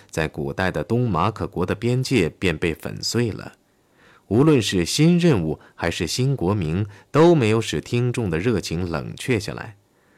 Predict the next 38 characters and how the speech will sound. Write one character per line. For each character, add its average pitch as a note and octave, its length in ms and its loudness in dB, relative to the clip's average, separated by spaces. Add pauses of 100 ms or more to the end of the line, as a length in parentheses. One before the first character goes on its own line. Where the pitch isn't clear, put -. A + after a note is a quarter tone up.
(140)
他 B2+ 120 2
们 A#2+ 120 2
喊 E2 340 0
叫 C3+ 200 2
的 F2 100 0
热 G2 200 2
情 E2 320 -4 (260)
不 D3+ 160 6
比 F#2 180 2
慕 C3 160 2
尼 G#2+ 160 2
黑 C3 160 -4
的 A#2+ 100 2
任 C#3+ 220 2
何 D#2+ 160 -2
听 G2+ 220 -4
众 F2+ 180 -4
差。 - 340 -4 (1080)
演 G2+ 220 2
讲 E2 280 0
结 F#2 160 0
束 F#2+ 160 -2
后， - 360 -4
希 - 160 -2
特 A2+ 120 -2
勒 A2 200 4
转 D#2 280 -2
身 B2 320 0 (160)
小 D#2 300 0
声 A#2 240 -2
对 A2+ 140 2
广 D2+ 200 -2
播 G2 160 0
员 E2+ 200 0
说 G2+ 320 0 (800)
：“请 F2 180 -2
宣 A#2 260 2
布 F#2 320 2